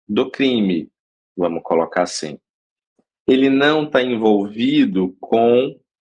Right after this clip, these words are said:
os personagens, os protagonistas daquela história ou daquela trama.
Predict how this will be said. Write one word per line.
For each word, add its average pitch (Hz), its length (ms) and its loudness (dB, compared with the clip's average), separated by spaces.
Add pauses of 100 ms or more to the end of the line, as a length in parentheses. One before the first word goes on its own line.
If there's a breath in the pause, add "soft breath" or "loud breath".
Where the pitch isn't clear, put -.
(220)
os - 200 -2
personagens, 120 1160 -2
os 104 140 -4
protagonistas 117 1120 -4
daquela 101 340 -2
história 107 460 0
ou 113 60 -4
daquela 123 420 0
trama. 107 680 -2